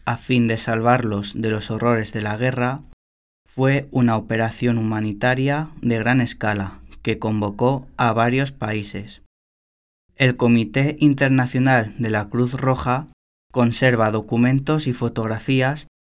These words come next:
que dan testimonio de los esfuerzos hechos por la institución y la Cruz Roja Española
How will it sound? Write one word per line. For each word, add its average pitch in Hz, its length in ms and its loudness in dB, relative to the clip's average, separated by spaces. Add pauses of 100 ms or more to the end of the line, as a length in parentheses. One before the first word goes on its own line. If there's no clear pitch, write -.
(160)
que 120 120 0
dan 120 220 4
testimonio 139 840 2
de 123 160 0
los 117 180 0
esfuerzos 120 800 -2
hechos 147 500 -2
por 120 220 -4
la 113 80 -2
institución 123 840 -2
y 123 120 -4
la 110 200 0
Cruz 113 380 -4
Roja 113 320 -4
Española 120 680 -2